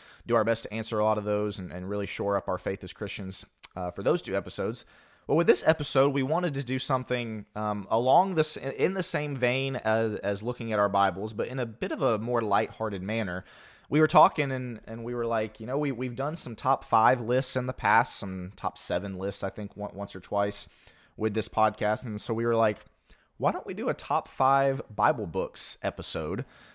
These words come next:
Um, and so what we're gonna do with this week's episode, again, it is gonna be a little bit more lighthearted, but we are gonna get into s-, discussions about why we think that these are,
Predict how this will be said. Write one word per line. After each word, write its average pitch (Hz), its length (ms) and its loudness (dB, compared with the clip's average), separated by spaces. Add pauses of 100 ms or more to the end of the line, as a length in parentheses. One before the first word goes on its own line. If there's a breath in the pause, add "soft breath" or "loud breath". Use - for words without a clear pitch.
(180 loud breath)
Um, 98 440 4
and 110 100 -4
so 131 120 2
what 180 160 8
we're 214 80 6
gonna 190 180 2
do 156 240 2
with 135 160 0
this 147 220 -4
week's 135 240 -6
episode, 123 440 0
again, 123 240 -6
it 113 80 -8
is 151 140 -4
gonna 139 120 -4
be 131 80 -2
a 131 40 0
little 120 180 -2
bit 110 60 -10
more 120 120 -2
lighthearted, 117 480 -2
but 110 120 -2
we 110 100 -4
are 147 160 -2
gonna 151 140 -8
get 131 120 -2
into 127 120 -6
s-, - 160 -8
discussions 110 680 -4
about 101 460 4 (380 loud breath)
why 107 300 4
we 104 120 -4
think 101 240 -6
that 101 240 -4
these 98 240 -6
are, 92 540 0